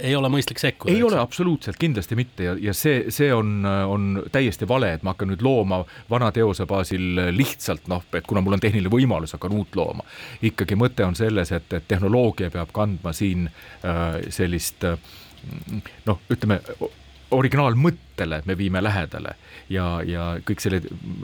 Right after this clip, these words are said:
Speaker 2: sodi ja müra viskame sealt välja, jätame selle tehnilise mõtte ja inimli-, mõtte sinna alles, mis seal originaalis oli. See on nagu esma-, esmane, et, äh, tehisintellekt on,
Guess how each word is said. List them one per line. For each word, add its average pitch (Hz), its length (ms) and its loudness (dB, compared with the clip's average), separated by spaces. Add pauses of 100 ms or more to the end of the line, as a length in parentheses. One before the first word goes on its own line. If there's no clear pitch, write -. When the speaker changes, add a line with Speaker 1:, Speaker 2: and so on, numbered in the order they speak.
(180)
Speaker 2:
sodi 143 260 2
ja 98 80 4
müra 123 240 4
viskame 87 380 -6
sealt 82 160 -6
välja, 95 300 2
jätame 82 280 -4
selle 87 240 -4
tehnilise 95 460 0
mõtte 92 320 -2
ja 82 140 -2
inimli-, 95 340 0
mõtte 110 260 -2
sinna 90 220 2
alles, 90 240 0
mis 80 140 -6
seal 85 100 0
originaalis 90 540 0
oli. 85 160 -2 (420)
See 147 140 2
on 117 100 2
nagu 107 140 2
esma-, 98 260 0
esmane, 73 400 -2 (320)
et, - 240 -10
äh, 85 320 0 (560)
tehisintellekt 120 920 0
on, 87 420 2